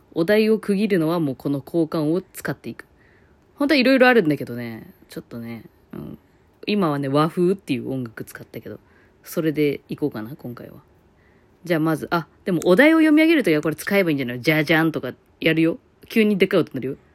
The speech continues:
はい。トークするとき意識してるポイントがあったら教えて。いやー、ちょっとこういう意識高い系の話になっちゃったなー。トークするとき意識しているポイン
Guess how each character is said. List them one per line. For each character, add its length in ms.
は 80
い。 100
ト 200
ー 20
ク 100
す 100
る 80
と 120
き 320
意 100
識 240
し 80
て 100
る 120
ポ 140
イ 40
ン 60
ト 80
が 80
あ 20
っ 60
た 100
ら 140
教 240
え 20
て。 200
い 200
や 500
ー、 20
ち 120
ょ 20
っ 140
と 140
こ 220
う 80
い 60
う 60
意 80
識 300
高 300
い 100
系 220
の 100
話 320
に 80
な 120
っ 100
ち 80
ゃ 40
っ 40
た 160
な 880
ー。 40
ト 180
ー 20
ク 80
す 100
る 80
と 80
き 140
意 60
識 200
し 60
て 100
い 40
る 100
ポ 160
イ 60
ン 140